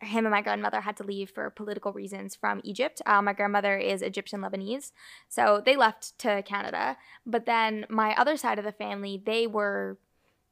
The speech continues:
immigrants. They weren't refugees. They chose to leave. My family's from North India, uh, so in the Kashmir region. Um, so they chose to leave. They came to Canada. There wasn't really anything. It was like the typ-, typical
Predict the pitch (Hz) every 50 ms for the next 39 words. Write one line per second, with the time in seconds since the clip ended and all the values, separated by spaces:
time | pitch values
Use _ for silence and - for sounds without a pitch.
0 | _ - 254 247 226 208 - - - 185 - - 240 240 240 262 269 - 226 220
1 | 214 220 214 196 214 208 208 196 214 208 196 190 - 220 208 208 208 - - 226
2 | 208 208 196 208 226 240 240 226 220 226 220 214 214 208 208 208 202 - 214 202
3 | 202 202 202 196 202 202 - 208 208 190 196 196 196 - 226 - - - - -
4 | - 208 202 202 202 - 220 220 214 208 - - 220 214 214 - - 220 226 -
5 | - 240 240 240 254 254 240 294 311 320 330 359 _ - 226 214 214 208 208 202
6 | 202 196 202 _ - - - - - - - - - - 233 226 220 220 - 240
7 | 247 220 247 226 220 - - 214 208 208 208 196 220 214 202 208 - 214 208 208
8 | 202 214 - - 208 202 196 196 196 202 196 196 196 220 214 247 240 277 254 214
9 | 220 214 214 214 - 214 202 202 202 202 - 208 202 196 196 196 - - 247 269
10 | - 294 277 - 247 - - 262 262 262 - - - - - 233 - 277 269 -
11 | 254 240 233 226 220